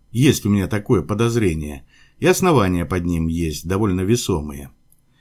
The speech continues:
Осенью снова начался учебный год, и мальчишка пошёл во второй класс. Тут ему судьба и улыбнулась. Вместо старого профессионального долдона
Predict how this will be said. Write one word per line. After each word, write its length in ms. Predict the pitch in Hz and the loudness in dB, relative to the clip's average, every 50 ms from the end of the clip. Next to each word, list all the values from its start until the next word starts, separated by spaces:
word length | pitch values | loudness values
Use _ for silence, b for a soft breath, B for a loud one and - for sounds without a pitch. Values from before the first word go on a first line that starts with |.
| _ _ _ _ _ _ | _ _ _ _ _ _
Осенью 640 | - 165 196 190 - 180 175 170 170 170 165 123 98 | 4 4 4 4 4 -4 -4 -2 0 2 2 2 0
снова 640 | - - 127 127 127 120 110 110 110 104 101 90 - | 0 2 4 4 6 6 4 2 0 0 -2 -4 -6
начался 500 | - 98 113 151 156 - 156 139 - - | -2 0 0 0 0 0 -4 -4 -2 -2
учебный 440 | 123 98 - - 127 123 110 120 113 | -2 -2 0 -2 -2 0 2 0 0
год, 300 | 98 90 90 87 78 - | 0 0 0 0 0 0
и 40 | 95 | 0
мальчишка 540 | 92 98 98 95 - - 180 - - - - | 0 0 -2 -2 -2 -4 -4 -4 -2 -4 -4
пошёл 400 | - 95 87 - - 131 139 120 | -2 -2 -6 -2 0 0 2 2
во 100 | 95 90 | 0 0
второй 340 | - - 107 107 131 127 127 | -2 -4 -2 0 0 0 0
класс. 480 | - 95 82 76 73 69 - - - _ _ _ _ _ _ _ - | -2 -4 -4 -4 -6 -10 -12 -16 -18 _ _ _ _ _ _ _ 0
Тут 220 | - 196 - - | 0 0 0 2
ему 260 | - 143 127 127 139 | 2 4 4 4 4
судьба 420 | 135 - 131 104 85 82 107 127 131 | 2 0 -2 -2 0 0 0 0 0
и 160 | - 104 123 | 2 0 0
улыбнулась. 960 | 127 131 131 135 131 117 95 95 90 85 76 73 73 71 - - - - _ _ _ _ _ _ _ - | 0 2 2 2 0 2 0 0 0 0 -2 -2 -6 -10 -12 -14 -18 -18 _ _ _ _ _ _ _ -4
Вместо 460 | 87 113 165 175 156 - - 156 147 | 2 2 2 2 2 0 0 0 0
старого 500 | 139 - - 165 160 151 143 139 139 135 | 0 0 0 2 2 2 2 2 0 0
профессионального 960 | - - 131 131 131 131 127 - 143 139 143 143 143 139 135 131 131 127 127 | 0 0 0 -2 -2 -4 -6 -4 0 0 2 2 2 4 4 4 4 4 2
долдона 800 | 127 123 139 139 139 135 123 139 175 170 147 113 95 78 69 B | 2 4 4 4 4 2 2 4 4 4 6 4 4 2 -2 B